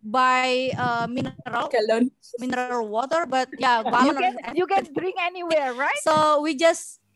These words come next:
Speaker 1: yeah, yeah, we can drink from here, from, from the
Speaker 3: Yeah.
Speaker 1: wastafel.
Speaker 3: Yeah,
Speaker 1: Yeah, from the
Speaker 3: drinkable.
Speaker 1: wastafel, yeah, we can
Speaker 3: Drinkable.
Speaker 1: drink.
Speaker 3: Hmm, really?
Speaker 1: Yeah,
Speaker 3: Like
Speaker 1: yeah.
Speaker 3: in Australia too.
Speaker 1: Yes.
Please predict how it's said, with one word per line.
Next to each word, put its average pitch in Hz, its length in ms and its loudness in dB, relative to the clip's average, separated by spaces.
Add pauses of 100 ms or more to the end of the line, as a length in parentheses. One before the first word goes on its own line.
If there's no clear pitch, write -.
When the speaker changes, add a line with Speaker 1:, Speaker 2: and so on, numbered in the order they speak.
(300)
Speaker 1:
yeah, 415 640 2
yeah, 339 400 2
we 302 160 -2
can 427 160 0
drink 349 240 -10
from 320 240 0
here, 294 400 -2
from, 269 240 -2
from 220 480 0
the 277 80 0
Speaker 3:
Yeah. - 80 0
Speaker 1:
wastafel. 277 800 -4
Speaker 3:
Yeah, 427 640 0
Speaker 1:
Yeah, 233 240 2
from 240 160 -2
the 247 80 0
Speaker 3:
drinkable. 254 160 0
Speaker 1:
wastafel, 320 480 0 (400)
yeah, 277 240 0
we 294 80 -4
can - 240 -2
Speaker 3:
Drinkable. - 0 -
Speaker 1:
drink. 208 320 -10 (320)
Speaker 3:
Hmm, 403 400 0
really? 254 480 -2 (300)
Speaker 1:
Yeah, 170 400 -4
Speaker 3:
Like - 160 -2
Speaker 1:
yeah. 269 160 -6
Speaker 3:
in 247 80 -8
Australia 214 480 -4
too. 233 80 -12
Speaker 1:
Yes. 226 560 -4